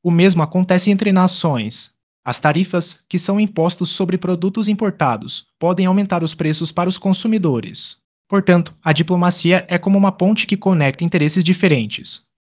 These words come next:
Ao negociar, os países podem, um, criar acordos comerciais.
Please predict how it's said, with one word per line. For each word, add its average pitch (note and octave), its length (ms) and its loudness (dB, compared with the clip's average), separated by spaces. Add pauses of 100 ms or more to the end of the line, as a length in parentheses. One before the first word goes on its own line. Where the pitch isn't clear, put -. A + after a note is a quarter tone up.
(160)
Ao C#3 100 0
negociar, D3+ 640 2
os D#3 140 -4
países F3 440 0
podem, A#2 480 0 (180)
um, A2+ 180 -6 (380)
criar D#3 300 4
acordos D3+ 360 0
comerciais. C3 920 -2